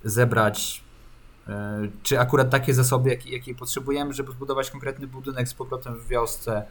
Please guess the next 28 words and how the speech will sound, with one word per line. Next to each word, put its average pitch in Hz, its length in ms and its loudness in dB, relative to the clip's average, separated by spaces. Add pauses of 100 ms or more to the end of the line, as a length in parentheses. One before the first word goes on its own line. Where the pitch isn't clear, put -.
(580)
e, 107 500 2
czy 117 240 2
żeby, 113 240 0 (560)
e, 107 40 -2
po - 120 -12
prostu - 340 -6
odpowiednio 123 400 4
wylewelować 135 1080 6
i, 110 460 -2 (440)
e, 107 360 2
i 117 100 0
być 123 220 4
g-, 123 140 -2
gotowym 127 460 4
na 123 80 6
pokonanie 120 480 -4
tego 117 220 -2
bossa, 123 280 2
który 117 220 -4
się - 120 -6
w - 80 -10
końcu 127 320 2
po 113 360 4 (760)
zbudowaniu 131 640 6
iluś 123 200 6
tam 123 160 4
rzeczy 123 220 -2
zespawnuje. 98 560 -2